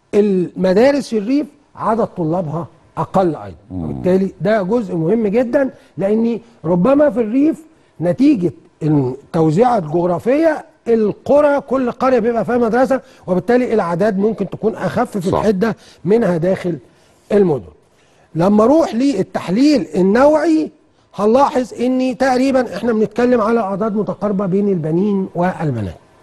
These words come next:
Speaker 1: وهنا احنا بنتكلم على التعليم الحكومي والخاص. الحكومي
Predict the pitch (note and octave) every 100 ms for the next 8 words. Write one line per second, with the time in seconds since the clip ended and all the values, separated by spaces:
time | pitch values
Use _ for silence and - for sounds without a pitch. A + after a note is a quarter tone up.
0 | _ _ - C3 C3+ A3+ C#4 C#4 - -
1 | C#3+ F#3 F3+ - A3 A3 F3+ F3+ F#3 B2+
2 | _ _ _ G3 - F#3 F3 A#3+ G3+ A2+
3 | - _ _ F3+ F3 - F3+ A#3 C4+ F#3+
4 | D#3 D3+ G#3 A#3 - E3 - G#3 C#4+ D#4
5 | - - G#3+ - G3+ - C#4+ B3 C#3